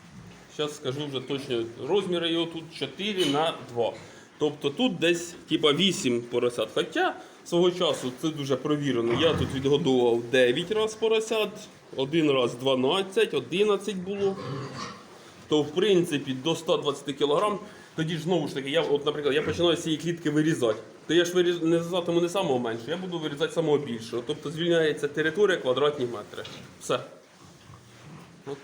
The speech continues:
ну, орієнтуйтесь, якщо ви плануєте щось будувати,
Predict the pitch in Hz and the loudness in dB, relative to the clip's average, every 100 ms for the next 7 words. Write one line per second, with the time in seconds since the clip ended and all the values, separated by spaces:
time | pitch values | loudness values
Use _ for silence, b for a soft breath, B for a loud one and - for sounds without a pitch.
0 | - 277 330 - - - 208 269 349 359 | -2 2 2 0 -6 0 2 2 2 2
1 | 330 226 185 170 202 185 180 190 196 190 | 2 0 0 2 2 0 0 2 4 2
2 | 175 170 190 175 202 202 262 302 | 0 -2 -2 -2 -4 -2 -2 -2